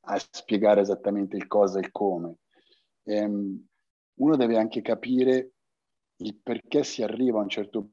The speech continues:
punto a voler, come dire, da-, dare struttura, dare un nome, dare un senso a una, a una tecnica di allenamento.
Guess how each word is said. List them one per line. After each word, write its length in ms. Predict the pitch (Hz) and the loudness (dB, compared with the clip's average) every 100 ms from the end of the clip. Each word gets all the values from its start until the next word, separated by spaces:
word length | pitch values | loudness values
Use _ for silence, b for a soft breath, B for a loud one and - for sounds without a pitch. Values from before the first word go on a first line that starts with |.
| _ | _
punto 360 | 113 120 117 113 | -2 -2 0 0
a 60 | |
voler, 540 | 95 104 107 110 113 107 - _ _ _ _ _ _ _ _ _ _ _ - _ - B B B B B B - | 0 0 2 2 0 -2 -12 _ _ _ _ _ _ _ _ _ _ _ -20 _ -20 B B B B B B -8
come 180 | 120 123 | -4 -2
dire, 160 | 95 | -2
da-, 240 | 92 117 - | 2 2 2
dare 360 | 113 123 127 | 0 0 0
struttura, 1000 | 110 - 110 - - _ _ - 151 117 | -4 -10 -14 -14 -20 _ _ -2 2 4
dare 220 | 101 110 113 | 6 4 4
un 120 | 117 | 0
nome, 320 | 131 120 104 | 0 0 -2
dare 200 | 104 107 | 0 0
un 80 | 107 | -2
senso 560 | - - 120 107 104 98 | -6 -4 -4 -4 -2 -2
a 80 | |
una, 200 | 101 101 | -2 -6
a 340 | 101 - _ 107 | -8 -12 _ 0
una 160 | 104 | 0
tecnica 460 | - 107 98 92 101 | 0 -2 -2 -4 -2
di 100 | 98 | 0
allenamento. 720 | 95 95 95 92 87 - - | 0 0 -2 -4 -8 -14 -20